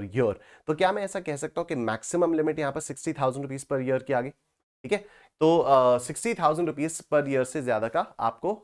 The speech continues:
वो नहीं मिल सकता है, ठीक है, क्योंकि इसमें least of the following होगा ना। अब least of the following में तो सिक्सटी थाउजेंड is the upper limit, सिक्सटी थाउजेंड से ज्यादा का रिडक्शन आपको नहीं मिल पाएगा,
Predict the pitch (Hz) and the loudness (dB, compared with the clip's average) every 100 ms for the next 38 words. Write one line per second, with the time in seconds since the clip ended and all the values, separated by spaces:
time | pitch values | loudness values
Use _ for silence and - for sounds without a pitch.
0 | _ 127 135 117 127 113 - 104 131 190 | _ -2 -2 -2 -4 -4 -6 -4 -2 -4
1 | - _ - - _ 147 147 185 - - | -6 _ -10 -10 _ -4 -4 -6 -12 -8
2 | 156 147 190 208 190 160 202 202 165 185 | -6 0 0 2 0 0 -2 -4 -4 0
3 | 165 156 156 131 117 160 - _ _ _ | 0 2 0 -2 -2 -4 -8 _ _ _
4 | 135 147 190 - 180 165 165 135 127 117 | -2 0 -2 -2 -2 -2 0 2 0 -2
5 | 113 139 160 185 180 233 226 165 147 180 | -4 -4 -4 -4 -4 -6 -2 0 0 -2
6 | 175 175 202 170 165 127 95 90 - 151 | -4 -2 0 0 -2 -2 -4 -4 -6 -8
7 | - 233 190 170 190 196 180 147 135 147 | -6 -6 -2 0 -2 -2 -2 0 0 -2
8 | 135 120 - 139 117 - 113 95 - - | -2 -2 -4 -6 -6 -4 -4 -6 -8 -14
9 | - | -16